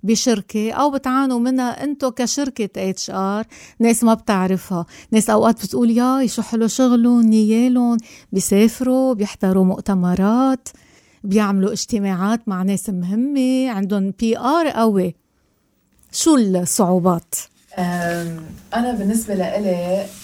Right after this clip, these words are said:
Speaker 2: أه، بس أنت تكوني شركة، يعني، نحن نوعًا ما جديدة، يعني، صار لنا خمس سنين بالسوق، بس تصرنا بالسوشيال ميديا صارت بسرعة. فتا أنت تكسبي،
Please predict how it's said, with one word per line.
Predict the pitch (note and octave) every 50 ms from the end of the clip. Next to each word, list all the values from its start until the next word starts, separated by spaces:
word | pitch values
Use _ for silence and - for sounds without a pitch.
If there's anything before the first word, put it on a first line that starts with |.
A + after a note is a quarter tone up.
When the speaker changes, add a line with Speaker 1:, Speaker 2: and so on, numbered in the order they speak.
| - -
Speaker 2:
أه، | E3 E3 D#3+ D#3+ D#3 D#3 D#3 D3+
بس | D3+ F3+ A3 A3+ -
أنت | - A#3+ B3 -
تكوني | A#3 G3+ - - A3+ A3+ A#3 A#3 G#3+ G3+ G3+ G3+
شركة، | G3+ - G#3 G#3 G#3 G#3 - -
يعني، | F#3 F3+ F3+ F3+ F3+ F#3 F#3 F#3+ - - - - - - - - - - - F#3+ E3 D#3+ D#3 D#3 D#3 - - - - -
نحن | A#3 - - C#4+ C#4 C#4+
نوعًا | C#4+ D4 D4 C#4 B3 A#3
ما | A3+ A3+ A#3 B3 B3+ B3 B3 B3 B3 B3
جديدة، | A#3+ G3+ F#3 G#3+ A3+ A3 F3+ E3
يعني، | D#3+ F3
صار | F3 F#3+ F#3 F#3
لنا | G3+ G#3 G3
خمس | F#3+ - G3 G3+ G3+
سنين | - F#3 - - - F#3+ F#3+ F#3
بالسوق، | E3+ E3 - - - - F#3 F3+ F#3 G3 - - - - - - - - - - - -
بس | - F#3+ F#3+ -
تصرنا | - G3 F#3 - C4 C#4 D4+ D4+ C4
بالسوشيال | A3+ A3 A3 - A3+ A3 A3 - - G#3 G3+
ميديا | G3+ G#3+ A3+ A3+ A3 F#3+ G3+ G#3 G#3
صارت | G#3 G#3 G#3+ A3 A3+ A3 G#3 - F#3
بسرعة. | - - - G#3 F#3+ F#3 E3+ D3+ D3 D3 D3 - _ - - - - - _ - -
فتا | - G#3 - - F#3 G3 F#3+ -
أنت | D#4+ E4+ E4
تكسبي، | B3+ G#3 D4+ D4+ - D4 B3+ - - - G#3 G3 G3+ G3 F#3+ F3